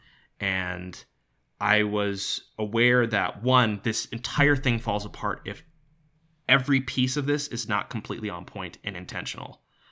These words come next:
But two, even if it is completely on point and intentional, there's still gonna be people who don't get it. So coming into pax South,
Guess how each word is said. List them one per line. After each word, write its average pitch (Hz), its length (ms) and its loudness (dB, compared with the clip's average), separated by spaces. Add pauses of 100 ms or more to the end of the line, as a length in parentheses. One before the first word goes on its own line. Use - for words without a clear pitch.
(340)
But - 180 -6
two, 120 440 2 (280)
even 156 240 2
if 131 160 2
it 120 200 2
is 147 300 4
completely 131 440 0
on 113 200 -2
point 120 260 -2
and 110 80 -6
intentional, 107 480 -4
there's 98 140 -4
still 120 160 -2
gonna 110 100 -2
be 98 80 -2
people 95 280 -6
who 101 80 -6
don't 98 240 -8
get 160 160 0
it. - 160 -6 (800)
So 113 280 2
coming 151 280 -2
into 156 120 0
pax - 360 -2
South, 143 540 2